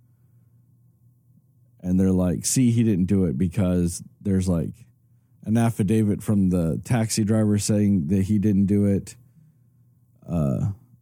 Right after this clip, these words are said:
there's camera footage showing she went to clubs after he supposedly last saw her."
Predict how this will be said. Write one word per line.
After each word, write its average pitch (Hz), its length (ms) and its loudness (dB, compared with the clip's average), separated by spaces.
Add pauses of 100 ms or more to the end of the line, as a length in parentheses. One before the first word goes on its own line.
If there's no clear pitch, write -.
(160)
there's 110 280 -2
camera 113 400 0
footage 107 340 0
showing 104 380 2
she 104 180 -2
went 101 200 2
to 92 60 -2
clubs 101 640 -2 (1600)
after 101 340 0 (140)
he 110 560 0
supposedly 98 640 0
last 90 320 0
saw 120 220 0
her." 110 360 0